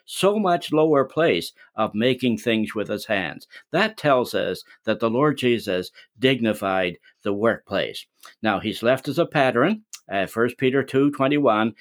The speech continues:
he's left as a pattern that we should follow in his steps. But one of the aspects of that pattern is that the Lord Jesus, for a number of years, was known as the carpenter. So we should work happily. Now, a second example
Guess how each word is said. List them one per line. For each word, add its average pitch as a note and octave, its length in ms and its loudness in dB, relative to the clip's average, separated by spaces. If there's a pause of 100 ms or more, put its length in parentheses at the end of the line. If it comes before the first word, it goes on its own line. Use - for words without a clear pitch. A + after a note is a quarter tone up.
(140)
he's A2 220 -4
left C#3+ 300 0
as D3+ 100 -2
a E3 80 2
pattern D3+ 500 0 (180)
that G#2+ 180 -4
we A#2+ 140 2
should A#2+ 240 -2
follow C#3 420 2
in D3+ 100 2
his D3 140 0
steps. - 460 -2 (240)
But G#2+ 180 0
one C#3 240 2
of G#3 80 2
the D#3+ 180 2
aspects C3+ 520 -2
of A2+ 120 -4
that A2 220 -2
pattern E2+ 480 -4 (240)
is G#2 240 -2
that G2 140 -4
the G2 80 -6
Lord A2+ 280 0
Jesus, F#2+ 520 -2 (240)
for A2 340 2
a A2+ 100 2
number D3 440 2
of B2+ 160 0
years, F2 480 -4 (180)
was G2 220 -6
known G2+ 460 -2 (220)
as F#2 200 -6
the F2+ 80 -6
carpenter. E2 640 -6 (440)
So G#2+ 160 2
we B2+ 200 4
should B2 240 0
work G2+ 360 0 (180)
happily. G2 540 -2
Now, G2 280 -2
a G2+ 100 0
second A3+ 500 0
example E2+ 760 -4